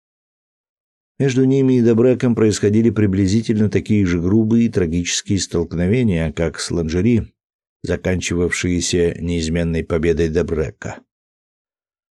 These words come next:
И так далее, и так далее, думал Люпен,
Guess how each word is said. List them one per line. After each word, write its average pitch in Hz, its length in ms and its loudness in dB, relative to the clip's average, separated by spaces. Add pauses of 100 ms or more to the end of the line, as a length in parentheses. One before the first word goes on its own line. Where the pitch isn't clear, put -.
(260)
И - 100 -8
так 147 220 -2
далее, 117 560 2 (320)
и 107 140 0 (180)
так 87 280 -2
далее, 80 440 0
думал 78 320 -2
Люпен, 107 480 -2